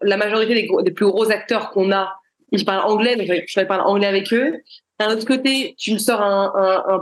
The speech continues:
politique, euh, qui est déjà décédé, en fait, la plupart étaient déjà misogynes à l'époque, ou des rois de France qui, enfin, en fait, il faudrait que ça reste co-, cohérent. Et donc, pour de la cohérence,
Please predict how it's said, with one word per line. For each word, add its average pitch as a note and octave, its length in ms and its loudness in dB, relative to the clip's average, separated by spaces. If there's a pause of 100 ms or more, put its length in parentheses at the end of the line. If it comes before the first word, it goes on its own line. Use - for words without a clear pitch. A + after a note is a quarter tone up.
politique, A#3 720 0 (360)
euh, F3+ 760 0
qui - 260 -2
est G#3+ 60 6
déjà A3 180 0
décédé, A3+ 680 -2
en F3 80 -4
fait, G3+ 80 0
la G3 100 -4
plupart G#3+ 200 -4
étaient - 120 -8
déjà F3+ 220 0
misogynes F#3+ 540 2
à G3 40 2
l'époque, G#3 380 -2 (100)
ou G3 80 -6
des F3 100 0
rois F#3 160 0
de F#3+ 60 -10
France G#3+ 400 -2
qui, F#3 160 -4
enfin, F3+ 160 -2
en - 400 -8
fait, A3+ 80 0
il - 20 -8
faudrait G#3 160 2
que G#3 60 -10
ça G#3 220 -2
reste G3+ 140 -8
co-, A3 300 2
cohérent. A#3 520 0
Et G3+ 100 0
donc, F#3+ 200 -2 (120)
pour A3 160 2
de G3 60 2
la F#3+ 140 0
cohérence, A3+ 800 -2